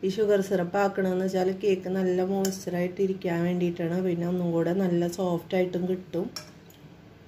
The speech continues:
അപ്പോ ഈ സ്റ്റെപ്പ് ഒഴിവാക്കാതിരിക്കുക.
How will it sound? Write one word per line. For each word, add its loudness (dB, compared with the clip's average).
അപ്പോ -2
ഈ -6
സ്റ്റെപ്പ് -4
ഒഴിവാക്കാതിരിക്കുക. 0